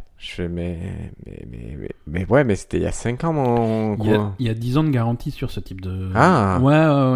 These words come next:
Speaker 2: ouais, sur
Speaker 1: Ah,
Speaker 2: les
Speaker 1: bah, écoute, voilà, tu m'enlèves la
Speaker 2: Alors,
Speaker 1: migraine.
Speaker 2: voilà, écoute, je t'enlève la migraine sur, sur des travaux de grosses œuvres comme, euh, comme des travaux de toiture ou des travaux de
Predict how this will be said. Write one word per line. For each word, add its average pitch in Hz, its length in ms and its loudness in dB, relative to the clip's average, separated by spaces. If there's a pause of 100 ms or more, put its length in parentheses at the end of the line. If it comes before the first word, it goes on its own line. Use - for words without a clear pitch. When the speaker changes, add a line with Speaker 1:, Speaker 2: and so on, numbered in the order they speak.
Speaker 2:
ouais, 117 60 2
sur 101 140 0
Speaker 1:
Ah, 101 60 6
Speaker 2:
les 107 80 6
Speaker 1:
bah, 110 60 8
écoute, 127 320 4
voilà, 113 260 10
tu - 140 -2
m'enlèves 127 260 8
la 131 120 8
Speaker 2:
Alors, 160 180 10
Speaker 1:
migraine. 123 220 8
Speaker 2:
voilà, 135 360 6
écoute, 127 180 6
je - 60 2
t'enlève 165 140 6
la 165 140 4
migraine 143 280 4
sur, 139 240 2
sur 127 200 0
des 123 120 4
travaux 139 280 6
de 127 120 6
grosses 117 300 4
œuvres 127 320 4
comme, 107 800 -2
euh, 110 40 -8 (180)
comme 107 160 -6
des 101 80 -6
travaux 107 320 -4
de 98 80 -4
toiture 113 520 2
ou 101 40 2
des 95 80 -2
travaux 101 340 -2
de 92 600 -6